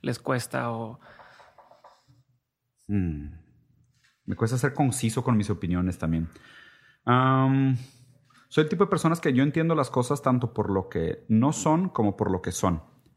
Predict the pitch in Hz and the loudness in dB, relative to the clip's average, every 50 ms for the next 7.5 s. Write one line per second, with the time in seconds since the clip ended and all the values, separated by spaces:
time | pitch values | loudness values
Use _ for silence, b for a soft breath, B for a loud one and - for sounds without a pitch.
0 | _ _ _ _ _ _ _ _ - - 143 139 107 95 110 101 - 117 104 101 | _ _ _ _ _ _ _ _ -4 -2 -2 0 0 0 -2 0 0 0 2 2
1 | 98 92 90 - - 110 107 113 113 117 120 107 78 73 - - _ _ _ _ | 2 2 0 0 0 0 0 0 0 -2 -4 -6 -8 -10 -16 -20 _ _ _ _
2 | _ _ _ _ _ _ _ _ _ _ _ _ _ _ _ _ _ - - - | _ _ _ _ _ _ _ _ _ _ _ _ _ _ _ _ _ -12 -12 -12
3 | - - - _ _ _ _ _ _ _ - b b b b b b b b b | -14 -20 -20 _ _ _ _ _ _ _ -20 b b b b b b b b b
4 | - 135 127 123 131 151 165 175 170 165 175 165 156 170 165 147 127 120 135 160 | 2 4 4 4 4 4 4 4 4 2 2 2 4 4 4 4 4 4 4 2
5 | 180 - - - - - - 110 107 101 98 95 92 87 - - - - - - | 0 -4 -12 -20 -16 -6 0 2 2 4 4 2 0 -2 -4 -10 -16 -20 -20 -20
6 | - - - 107 107 107 104 101 - 117 101 101 101 107 113 127 135 135 - 143 | -16 -6 -2 2 2 4 2 2 2 2 2 4 4 4 4 2 2 2 4 4
7 | 135 131 120 101 87 71 - - - - | 4 6 4 4 2 0 -4 -8 -16 -20